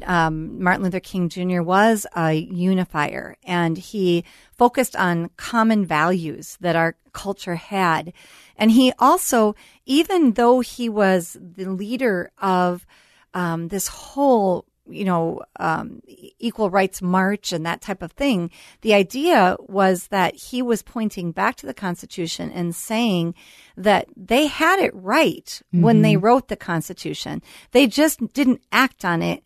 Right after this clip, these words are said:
Speaker 1: right away. And I think he used the term promissory note. The Constitution and, uh, the Declaration of Independence was a promissory note for the future, recognizing that,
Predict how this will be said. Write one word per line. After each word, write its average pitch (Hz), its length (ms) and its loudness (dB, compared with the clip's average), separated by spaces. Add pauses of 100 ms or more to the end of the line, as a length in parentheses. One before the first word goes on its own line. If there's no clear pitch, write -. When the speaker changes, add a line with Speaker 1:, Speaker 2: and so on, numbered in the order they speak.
(340)
Speaker 1:
right 190 240 4
away. 185 240 4
And 165 100 0
I 175 60 0
think 233 200 -2
he 247 120 -2
used 220 240 2
the 208 80 -2
term 185 320 -6
promissory 196 680 -2
note. 147 340 -4
The 180 60 -10
Constitution 175 880 -6 (440)
and, 165 480 -2
uh, 165 180 -6
the 170 140 -8
Declaration 180 560 -4
of 165 60 -4
Independence 165 540 -6
was 175 140 -12
a 170 60 -8
promissory 220 760 -2
note 160 320 -4
for - 100 -14
the 185 100 -14
future, 170 480 -10 (340)
recognizing 226 760 2
that, 190 220 0